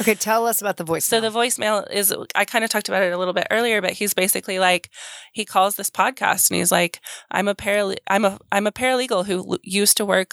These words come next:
Speaker 2: on, uh, Brittany's estate. And, um, I, I need to tell you guys that Brittany is being held against her will in a mental health facility, and she's being forced to take medication that she doesn't wanna take. And,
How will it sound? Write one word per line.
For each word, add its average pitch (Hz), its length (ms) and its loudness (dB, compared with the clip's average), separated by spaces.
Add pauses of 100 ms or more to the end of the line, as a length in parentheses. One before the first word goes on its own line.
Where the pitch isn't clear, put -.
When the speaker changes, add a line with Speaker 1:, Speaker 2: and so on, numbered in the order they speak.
Speaker 2:
on, 185 440 0 (100)
uh, 185 220 2
Brittany's 185 360 0
estate. - 540 0
And, 180 560 0 (480)
um, 180 520 0 (320)
I, 185 420 2
I 190 120 2
need 190 200 0
to 190 60 -2
tell 202 200 0
you 220 200 2
guys 185 360 0
that 175 280 0
Brittany 202 280 -2
is 196 160 0
being 196 220 -2
held 190 220 0
against 190 340 2
her 190 120 -2
will 202 320 2
in 190 160 -2
a - 20 2
mental 190 280 0
health 208 180 2
facility, 180 500 0
and 196 140 -2
she's 180 200 2
being 185 380 0 (280)
forced 196 320 4
to - 40 -6
take 214 180 0
medication 196 520 0
that 185 100 0
she - 120 0
doesn't 196 180 2
wanna 208 160 -2
take. - 420 0
And, 180 600 0